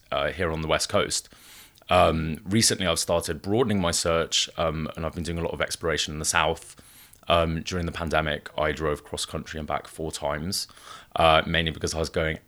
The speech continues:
out of my <laughs> mind with boredom and not being able to travel internationally. But I also thought it'd be a really great opportunity to learn a little bit more about the history of folk craft in the U S. Um, you know, I'm by no means qualified to become an expert in the field unless I've actually gone out there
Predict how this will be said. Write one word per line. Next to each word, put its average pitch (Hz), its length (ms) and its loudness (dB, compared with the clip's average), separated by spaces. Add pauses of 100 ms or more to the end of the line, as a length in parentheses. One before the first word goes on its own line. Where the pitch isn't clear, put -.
out 80 240 0
of 78 100 -4
my 87 140 0
<laughs> - 240 0
mind - 220 4
with 95 180 -2
boredom 90 400 0
and 87 160 -2
not 90 120 -4
being 85 140 -4
able 78 140 -4
to - 80 -14
travel 80 260 0
internationally. 78 640 -4 (440)
But 107 160 2
I 107 100 10
also 123 180 8
thought 110 140 2
it'd 92 80 4
be 101 80 2
a 98 40 2
really 92 160 2
great 92 200 4
opportunity 87 480 -2
to 82 340 2 (920)
learn 123 400 8
a 101 60 4
little 104 200 2
bit 87 140 0
more 95 160 2
about 78 180 2
the 85 80 -2
history 95 280 0
of 78 60 -6
folk 76 200 0
craft 80 260 0
in 76 80 -6
the 80 80 -2
U 80 120 2
S. - 360 -4 (100)
Um, 73 320 0
you 82 80 -4
know, 73 100 -2
I'm 78 300 0 (460)
by 85 120 4
no 92 240 4
means 85 220 -2
qualified 78 500 -2
to - 60 -10
become 76 280 -8
an 73 240 -6
expert - 440 -2
in 76 40 -8
the 73 60 -6
field 76 300 -4
unless 76 280 -4
I've 71 160 -4
actually 73 300 -6
gone 73 180 -6
out 73 200 -4
there 71 340 -2